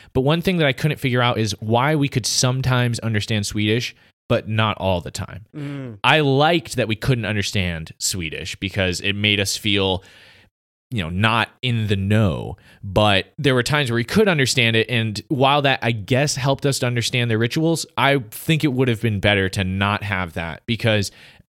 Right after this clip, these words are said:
Speaker 1: why, or, or maybe explain why we could suddenly understand Swedish. It didn't make sense to me that they would switch back and forth.
Speaker 2: So did they,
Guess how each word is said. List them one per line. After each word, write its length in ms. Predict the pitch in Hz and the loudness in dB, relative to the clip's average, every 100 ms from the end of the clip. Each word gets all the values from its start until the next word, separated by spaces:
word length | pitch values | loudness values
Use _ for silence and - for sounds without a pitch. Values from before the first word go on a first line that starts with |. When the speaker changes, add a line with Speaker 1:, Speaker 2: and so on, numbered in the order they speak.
| _ - | _ -4
Speaker 1:
why, 440 | 131 127 135 127 - | 2 4 4 2 2
or, 100 | 139 | 0
or 200 | 135 180 | 2 2
maybe 440 | 139 165 190 139 - | 4 2 2 0 0
explain 600 | 95 - - 160 143 113 | -2 -2 0 2 2 2
why 140 | 107 | 2
we 80 | 101 | 0
could 160 | 95 98 | 0 0
suddenly 380 | 110 98 92 87 | 0 0 -2 -2
understand 420 | 87 - 87 80 | -4 -6 -6 -6
Swedish. 340 | 90 73 80 | -6 -6 -4
It 60 | 110 | 0
didn't 200 | 139 135 | 0 0
make 160 | 117 113 | -2 -2
sense 320 | - 104 - | 0 0 -2
to 100 | - | -4
me 280 | 85 78 - _ _ _ | -4 -6 -8 _ _ _
that 160 | 113 98 | -2 0
they 80 | 101 | 0
would 140 | 95 | 0
switch 200 | 107 92 | -2 -2
back 220 | 92 85 | -2 -4
and 100 | 73 | -8
forth. 220 | - 82 - _ _ | -14 -16 -18 _ _
Speaker 2:
So 180 | - 185 | -4 -2
did 160 | 180 196 | 0 2
they, 300 | 214 196 | 2 2